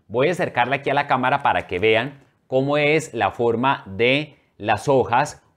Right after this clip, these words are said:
cómo son los dibujos, el diseño que ella tiene en el haz de las hojas. Miren qué bonito, miren qué lindos son. Y tiene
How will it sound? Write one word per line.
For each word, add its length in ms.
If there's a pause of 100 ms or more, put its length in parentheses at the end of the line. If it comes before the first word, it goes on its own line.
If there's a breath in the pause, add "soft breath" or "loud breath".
(120)
cómo 420
son 320
los 240
dibujos, 720
el 220
diseño 500
que 180
ella 240
tiene 460
en 180
el 180
haz 220
de 120
las 200
hojas. 320 (240 soft breath)
Miren 340
qué 100
bonito, 640 (200)
miren 320
qué 140
lindos 340
son. 320 (300 soft breath)
Y 260
tiene 380